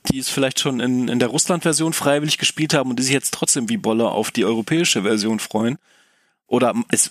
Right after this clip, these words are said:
gab ja auch genug Verrückte, die haben sich die Korea-Version gezogen und da weiß ich nicht, wie viele Monate, Jahre drin versenkt. In Russland und Korea ist das schon seit zweitausendneunzehn da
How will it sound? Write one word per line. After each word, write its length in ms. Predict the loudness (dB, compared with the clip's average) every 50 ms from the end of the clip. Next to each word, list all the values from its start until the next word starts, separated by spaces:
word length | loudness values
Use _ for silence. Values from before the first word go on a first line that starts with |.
| 0
gab 200 | 0 0 0 2
ja 80 | 2 0
auch 60 | 0
genug 220 | 0 -2 -2 -2 -2
Verrückte, 400 | -2 0 0 0 -2 -2 -2 0
die 140 | 2 2
haben 160 | 2 2 0 0
sich 120 | -2 -2
die 100 | -4 -4
Korea-Version 720 | -2 0 0 2 2 2 2 2 0 0 0 -2 -2 -2
gezogen 520 | -2 0 0 0 0 0 -2 -4 -4 -6 -4
und 220 | -2 -2 0 2
da 260 | 2 2 2 2 0
weiß 200 | 2 0 0 0
ich 120 | 0 -2 -4
nicht, 160 | -4 -4 -4 -4
wie 40 | -4
viele 640 | -2 0 0 2 2 2 0 0 -2 -4 -6 -10 _ -6
Monate, 640 | -2 0 2 2 2 2 0 0 0 0 0 0 0
Jahre 360 | 0 0 0 0 0 -2 -2
drin 160 | -2 -2 -4
versenkt. 480 | -2 -2 -2 0 0 -2 -4 -6 -12 -18 _ _ _ _ -2
In 160 | 0 0 0
Russland 420 | 2 2 0 0 0 0 -2 -2
und 60 | -4
Korea 320 | -2 -2 0 0 0 0 0
ist 100 | 0 -2
das 80 | -2
schon 140 | -2 -2 0
seit 160 | -2 0 -2
zweitausendneunzehn 920 | 0 0 0 -2 0 -2 -2 -2 -2 -2 -2 0 0 -2 -2 -2 -4 -2
da 300 | 0 0 0 0 -2 -4